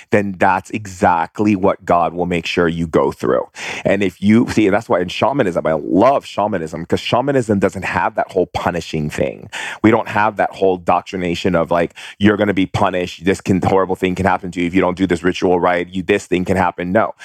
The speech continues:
Our whole connection in shamanism is about being a child and having fun and playing and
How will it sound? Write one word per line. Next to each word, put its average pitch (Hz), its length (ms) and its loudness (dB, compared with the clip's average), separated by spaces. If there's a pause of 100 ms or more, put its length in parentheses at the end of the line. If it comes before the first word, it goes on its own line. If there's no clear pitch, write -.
(240)
Our 131 260 4
whole 139 580 -2
connection 113 540 -2
in 98 80 0
shamanism 98 680 0
is 95 120 0
about 92 360 0
being 95 340 0
a 80 80 -4
child 82 440 -2
and 87 120 -4
having 78 320 -6
fun 90 460 0 (280)
and 87 200 -2
playing 92 540 0
and 82 100 -2